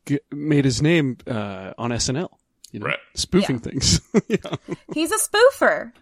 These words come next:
Speaker 1: He is.
Speaker 3: Spoofer's gonna spoof.
Speaker 1: You know, the last podcast that I was a guest on like this, uh, Paul Myers was also a guest on that show, who is Mike Myers' brother. So. <laughs>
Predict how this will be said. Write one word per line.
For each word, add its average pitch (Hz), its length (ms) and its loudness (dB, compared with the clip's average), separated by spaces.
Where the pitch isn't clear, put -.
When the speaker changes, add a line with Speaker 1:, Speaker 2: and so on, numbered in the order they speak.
Speaker 1:
He 254 200 -12
is. 240 320 -8
Speaker 3:
Spoofer's 415 400 -2
gonna 440 200 -4
spoof. - 720 0
Speaker 1:
You 190 120 4
know, 233 80 8
the 214 120 6
last 190 540 4
podcast 185 520 2
that 165 100 2
I 165 100 4
was 151 160 0
a 135 60 -2
guest 147 420 0
on 104 320 -8
like 120 220 -8
this, - 440 -8
uh, - 300 -18
Paul 190 220 6
Myers 110 460 -2
was 117 180 -10
also 131 340 -6
a 110 60 -8
guest 107 300 -8
on 110 120 -6
that 110 160 -10
show, - 380 -10
who 123 120 -6
is 113 160 -8
Mike - 200 -8
Myers' 101 200 -10
brother. - 480 -10
So. - 280 -6
<laughs> 262 60 -2